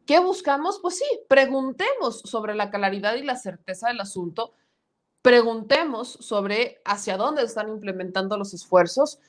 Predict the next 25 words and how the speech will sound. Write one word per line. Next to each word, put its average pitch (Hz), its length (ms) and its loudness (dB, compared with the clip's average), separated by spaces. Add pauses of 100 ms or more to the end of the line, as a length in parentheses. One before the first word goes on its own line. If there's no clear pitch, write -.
(280)
Preguntemos 240 840 4
si 254 80 -2
hay 226 100 0
algún 233 240 -6
tipo 240 240 -2
de 214 80 2
garantía 208 800 2
por 196 140 -2
el 185 100 -4
cual 196 240 -2
no 202 80 -6
se 208 100 -12
utilizará 185 440 -4
este 202 140 -6
tipo 196 220 -8
de 196 60 -4
software 196 420 -4
para 175 160 2
investigar 180 680 2
a 196 80 0
las 175 180 -4
personas. 170 560 -6 (200)
Hagamos 381 380 4
esas 427 200 -6
preguntas, 330 640 -8